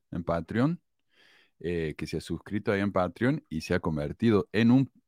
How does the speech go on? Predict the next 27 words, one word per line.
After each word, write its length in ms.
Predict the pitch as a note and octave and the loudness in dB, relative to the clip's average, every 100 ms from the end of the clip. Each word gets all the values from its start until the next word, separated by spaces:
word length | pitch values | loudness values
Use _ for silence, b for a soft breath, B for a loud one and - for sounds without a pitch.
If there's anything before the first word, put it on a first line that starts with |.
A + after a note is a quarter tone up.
| _ _ _ _ | _ _ _ _
sacerdote 680 | - F#2 - F2 A2 B2 F#2+ | -4 -4 0 0 0 2 4
de 120 | A2 | 4
Lemuel. 580 | G#2+ F2 A2 G2+ D2+ D#2 - | 4 4 4 2 0 -8 -16
Así 240 | - - E2+ | -14 -8 -4
que 200 | E2+ D2+ | -4 -2
bienvenido, 880 | E2+ F#2 F#2 G2+ C3 C#3+ D3+ D3 - _ - | -2 2 4 8 8 10 8 8 2 _ -6
Martín, 580 | F#2 F#2 - B2 C#3 C#3 | -2 -2 -2 2 4 6
y 240 | A#2 B2 - | 6 6 4
use 280 | G2 A2 G2+ | -2 0 -2
su 380 | - G#2+ G#2+ - b b b b b b - | 0 0 0 -4 b b b b b b -6
poder 420 | E2 F2+ G2+ G2+ | 0 2 2 0
con 180 | F2+ F2 | -2 -2
juicio 360 | G2 G2+ F#2+ | 2 2 0
y 40 | F2 | -6
prudencia. 680 | - F#2 A#2+ C3+ B2+ C3 | 0 4 6 6 4 4
Quiero 200 | B2 G#2+ | 4 4
agradecerle 420 | G#2 F#2+ G2 A2 G2 | 6 4 2 4 4
a 60 | |
Adrián 280 | F#2+ G#2+ A#2 | 6 6 6
y 60 | G#2+ | 6
Reina 320 | G#2+ A#2+ A2+ | 6 6 4
por 140 | E2+ | 0
cuidar 240 | F2 F2 G2 | -2 0 2
nuestro 220 | F#2+ D#2 | 0 0
grupo 300 | F2+ E2+ F2 | 0 0 -2
de 80 | D#2+ | -2
Facebook 460 | - G2 - F2 | 0 -2 -2 -8